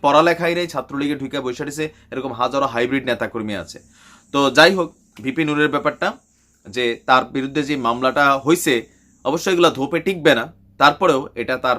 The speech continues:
পথ চলাকে বাধাগ্রস্ত করা। তিনি যতক্ষণ সঠিক পথে থাকবেন, তার উপরে ঝামেলা আসবে।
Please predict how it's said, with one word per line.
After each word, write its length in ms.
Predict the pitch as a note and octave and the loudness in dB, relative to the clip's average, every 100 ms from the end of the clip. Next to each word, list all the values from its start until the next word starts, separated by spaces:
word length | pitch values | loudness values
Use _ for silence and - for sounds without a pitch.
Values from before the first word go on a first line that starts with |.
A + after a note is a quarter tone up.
| - | -4
পথ 180 | C3 | -8
চলাকে 400 | D3+ C#3 C3 C3 | -8 -4 -4 -4
বাধাগ্রস্ত 520 | B2 A2 B2 B2+ B2+ C3+ | -6 -4 -2 -4 -8 -10
করা। 360 | B2+ C3 G#3+ _ _ _ _ - | -4 -4 -4 _ _ _ _ -6
তিনি 180 | B2+ | -4
যতক্ষণ 380 | B2+ B2 C#3 D#3+ | 0 0 0 -8
সঠিক 340 | D#3 D3 E3+ E3 | -4 -2 -2 0
পথে 200 | D#3 D#3 | 0 2
থাকবেন, 440 | C#3+ C#3 D#3+ F3 | 2 2 -2 -4
তার 200 | - A#2 | -4 -4
উপরে 200 | A#2+ B2+ | -2 -6
ঝামেলা 300 | C3+ C#3 D3+ | -4 2 4
আসবে। 400 | D3 D3 E3 F3 | 2 0 -10 -10